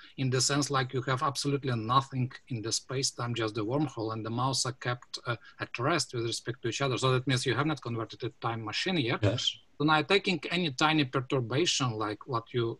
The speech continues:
Speaker 1: discussed now, if I understood it properly, will eventually make it to, at some scale, the time machine working.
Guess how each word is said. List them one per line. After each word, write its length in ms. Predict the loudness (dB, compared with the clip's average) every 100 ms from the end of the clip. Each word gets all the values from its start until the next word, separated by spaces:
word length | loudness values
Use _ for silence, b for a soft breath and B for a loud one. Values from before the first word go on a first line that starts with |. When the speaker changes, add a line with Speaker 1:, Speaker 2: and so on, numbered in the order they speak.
| -8
Speaker 1:
discussed 460 | -2 -2 0 0 2
now, 120 | 0
if 120 | 2
I 60 | 0
understood 400 | 0 0 -2 -2
it 120 | -2 -2
properly, 420 | -2 0 0 2
will 160 | 2
eventually 560 | 4 4 2 2 0 0
make 320 | 2 0 0
it 240 | -4 -4 -12 b b b b b
to, 100 | -6 -4
at 160 | -4
some 240 | 0 2 4
scale, 320 | 2 2 0
the 80 | 0
time 300 | 2 2 4
machine 340 | 2 2 0
working. 340 | -2 -4 -6